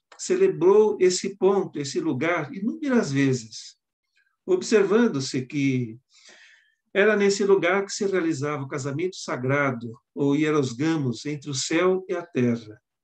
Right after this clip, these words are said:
Esse ponto, no limite do horizonte, suscitava muitas indagações sobre os limites do universo, sobre a origem do mundo,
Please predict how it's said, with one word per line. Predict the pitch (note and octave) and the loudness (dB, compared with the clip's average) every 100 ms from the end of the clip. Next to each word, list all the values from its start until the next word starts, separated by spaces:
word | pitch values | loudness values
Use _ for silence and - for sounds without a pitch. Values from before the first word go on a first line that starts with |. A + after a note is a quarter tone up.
| _ _ _ _ _ - | _ _ _ _ _ -6
Esse | D#3+ A3+ - | -2 -2 2
ponto, | G#3+ A#3 G3 - E3 | 6 6 4 -2 0
no | F#3+ | 0
limite | F3+ G3+ B3 A#3+ | 4 4 4 2
do | G3 | 2
horizonte, | F3 B2+ B2+ F#3 D#3 - A#2+ - _ _ _ _ _ | 2 0 -2 -2 -4 -8 -14 -14 _ _ _ _ _
suscitava | - G#3+ - F#3+ G3 F3+ F3+ E3+ | -6 -4 -2 -4 0 0 0 -2
muitas | E3+ A#3 A#3 A3+ F#3+ | 0 2 2 2 0
indagações | F#3 F3+ F3+ E3 - D3+ C#3 B2+ - - _ _ _ - | 0 -2 -4 -6 -8 -4 -4 -4 -8 -20 _ _ _ -6
sobre | F3 D#3+ | -2 -2
os | D3+ | -2
limites | D3+ D#3+ D#3 D3 | -2 -2 -2 -4
do | C#3 | -4
universo, | C3+ B2 C#3 E3+ F3 - - D#3 _ _ _ | -2 -2 -2 -2 -4 -8 -16 -20 _ _ _
sobre | - F#3 D#3 | -4 -2 2
a | D#3+ | 2
origem | D3+ E3 D3+ | 0 0 -2
do | C3 | -2
mundo, | B2+ D#3 G3 F#3 E3 | -2 0 0 0 -6